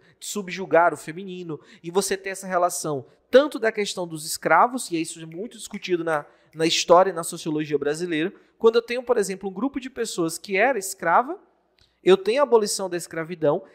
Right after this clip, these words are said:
mas esses indivíduos que viviam sempre enquanto escravos, eles não são integrados. Eles são deixados à margem da sociedade. Então,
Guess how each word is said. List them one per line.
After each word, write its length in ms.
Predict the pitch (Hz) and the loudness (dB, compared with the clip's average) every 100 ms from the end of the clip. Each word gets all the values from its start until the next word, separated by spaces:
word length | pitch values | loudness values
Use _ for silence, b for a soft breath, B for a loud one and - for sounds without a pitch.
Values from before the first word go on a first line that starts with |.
| B | B
mas 360 | 175 202 185 196 | 0 0 2 0
esses 360 | 311 311 254 | 0 -2 -8
indivíduos 640 | 233 220 165 156 139 139 | -10 -10 -8 -8 -8 -10
que 100 | - | -10
viviam 380 | 196 180 170 214 | -10 -10 -2 -2
sempre 640 | 214 - 254 302 - 131 b b | -2 -2 -4 -2 -6 -8 b b
enquanto 380 | 165 165 180 170 | -12 0 0 0
escravos, 600 | 151 - 170 233 214 160 | -6 2 8 8 6 -2
eles 200 | 202 208 | -6 -4
não 100 | 220 | -6
são 240 | 214 220 | -4 -4
integrados. 720 | 220 240 247 226 185 165 - b b b | -2 -2 4 6 6 6 -6 b b b
Eles 200 | 156 160 | -4 -2
são 180 | - 175 | 0 -2
deixados 580 | 156 160 170 165 185 175 | -2 -2 2 2 2 -2
à 80 | 214 | -2
margem 720 | 202 165 160 165 180 254 b b | 2 2 2 -2 -6 -8 b b
da 120 | 151 156 | -4 -4
sociedade. 760 | - - 175 208 190 156 - b b - | -2 -6 -4 4 4 4 -2 b b -18
Então, 440 | - 196 170 - | 4 4 4 -6